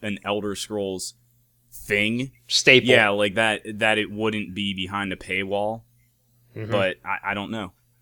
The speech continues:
Speaker 1: I'm probably wrong.
Speaker 2: I mean, peop-, people definitely won't, wouldn't like it, but that never matters anymore. You know, there's a small
Speaker 1: Well,
Speaker 2: minority who makes a big
Speaker 1: well,
Speaker 2: stink,
Speaker 1: there's a
Speaker 2: but
Speaker 1: reason it doesn't have a monthly fee anymore, and that's because people didn't wanna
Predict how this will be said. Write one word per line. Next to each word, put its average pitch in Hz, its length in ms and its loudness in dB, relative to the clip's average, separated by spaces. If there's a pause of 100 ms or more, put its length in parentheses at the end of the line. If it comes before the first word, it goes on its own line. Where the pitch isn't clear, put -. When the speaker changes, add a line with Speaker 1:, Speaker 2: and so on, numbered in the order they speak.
(220)
Speaker 1:
I'm 123 120 0
probably 127 280 0
wrong. 92 340 -6
Speaker 2:
I 110 40 -6
mean, 120 220 4
peop-, 131 300 0 (180)
people 127 280 2
definitely 117 400 4
won't, 113 200 2
wouldn't 120 280 0
like 110 260 0
it, 98 140 -8
but 104 180 -6 (880)
that 131 180 6
never 139 220 6
matters 139 380 4
anymore. 110 460 0 (260)
You 120 100 -2
know, 113 200 2
there's 113 320 0
a 117 100 -2
small 120 480 8
Speaker 1:
Well, 120 80 6
Speaker 2:
minority 113 720 2
who 110 340 -2
makes 113 280 -2
a 120 40 -4
big 110 240 -2
Speaker 1:
well, 190 100 8
Speaker 2:
stink, 180 120 6
Speaker 1:
there's 180 180 4
a 180 40 6
Speaker 2:
but 165 40 2
Speaker 1:
reason 165 340 4
it 143 120 0
doesn't 143 260 0
have 147 160 0
a 131 40 0
monthly 135 380 0
fee 202 260 -2
anymore, 92 460 -4
and 101 100 -4
that's 120 200 -4
because 123 320 -4
people 123 380 -2
didn't 123 280 0
wanna 123 320 -4